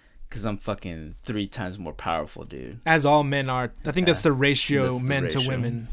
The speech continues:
Speaker 1: Yeah.
Speaker 2: Of all men and women
Speaker 1: <laughs>
Speaker 2: on earth. <laughs>
Speaker 1: It's an average. It's an
Speaker 2: <laughs>
Speaker 1: average. Um,
Speaker 2: Science.
Speaker 1: and I'm just, yeah.
Speaker 2: Simple science.
Speaker 1: There was a one time, a long time ago, we, we had a trip to Hawaii. This is, like, when we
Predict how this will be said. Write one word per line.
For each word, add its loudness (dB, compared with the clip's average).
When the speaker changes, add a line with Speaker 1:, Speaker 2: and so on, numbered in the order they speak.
Speaker 1:
Yeah. -6
Speaker 2:
Of 2
all 8
men -2
and -2
women -4
Speaker 1:
<laughs> -12
Speaker 2:
on 2
earth. -6
<laughs> 8
Speaker 1:
It's -4
an 2
average. -6
It's 0
an 2
Speaker 2:
<laughs> -6
Speaker 1:
average. -8
Um, 6
Speaker 2:
Science. -4
Speaker 1:
and 0
I'm 0
just, -2
yeah. 0
Speaker 2:
Simple -2
science. -10
Speaker 1:
There 4
was 4
a 6
one 6
time, 2
a -2
long -2
time -4
ago, -6
we, -4
we -6
had -4
a -4
trip -6
to -8
Hawaii. -4
This -6
is, -4
like, -4
when -8
we -10